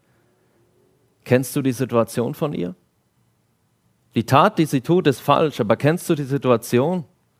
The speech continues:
Vielleicht ist es die einzige Chance, die sie gerade sieht, damit ihre Kinder zu Hause morgen etwas zu essen auf dem Tisch haben. Und ich nehme mir raus, über die Person zu richten.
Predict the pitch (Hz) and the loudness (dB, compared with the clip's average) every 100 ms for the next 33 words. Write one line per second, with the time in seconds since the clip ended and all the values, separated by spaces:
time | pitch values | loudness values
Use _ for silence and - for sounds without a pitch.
0 | _ _ _ _ _ _ _ _ _ - | _ _ _ _ _ _ _ _ _ 2
1 | 123 120 147 143 135 139 - 73 131 180 | 6 6 4 -2 -6 -6 -2 0 0 0
2 | 190 147 - 156 185 - 135 139 120 135 | -2 -2 0 0 0 -6 -6 -4 2 4
3 | 160 160 - 165 160 - _ _ _ _ | 4 2 -2 -2 -2 -6 _ _ _ _
4 | _ _ 120 127 98 127 127 160 175 156 | _ _ 0 2 2 2 2 2 4 4
5 | - 113 120 135 139 127 123 120 113 113 | 2 2 4 2 0 2 2 0 -4 -6
6 | - 104 98 - 151 113 113 104 110 - | -4 -4 -4 -2 -4 -4 -6 -8 -10 -6
7 | 90 78 120 _ _ _ _ _ _ _ | -8 -8 -12 _ _ _ _ _ _ _
8 | _ _ _ _ _ _ _ _ _ _ | _ _ _ _ _ _ _ _ _ _
9 | _ _ 113 117 175 - 143 139 117 104 | _ _ -2 0 0 2 4 4 4 6
10 | 113 151 143 123 113 - 107 - 113 - | 4 2 -2 -2 -2 -2 -4 -4 -8 -6
11 | 110 104 120 - - 160 | -4 -2 -2 -4 -12 -12